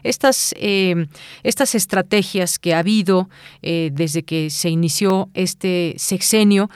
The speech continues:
pues me gustaría que a tres años, que es la mitad, la mitad de este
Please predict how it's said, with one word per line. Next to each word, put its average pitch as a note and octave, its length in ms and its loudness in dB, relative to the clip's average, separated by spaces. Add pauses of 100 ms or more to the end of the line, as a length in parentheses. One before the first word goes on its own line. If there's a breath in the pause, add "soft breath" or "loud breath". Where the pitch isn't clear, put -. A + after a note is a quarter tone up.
(140 loud breath)
pues G3 140 -4
me G#3+ 80 6
gustaría A3+ 640 4
que - 160 -2
a F#3 80 0
tres A3 320 0
años, G3+ 440 2
que D#3+ 140 -6
es E3+ 140 -4
la F#3+ 100 0
mitad, F3 420 2 (140)
la D#3 140 -4
mitad D#3+ 280 -4
de F#3 120 -4
este - 160 -8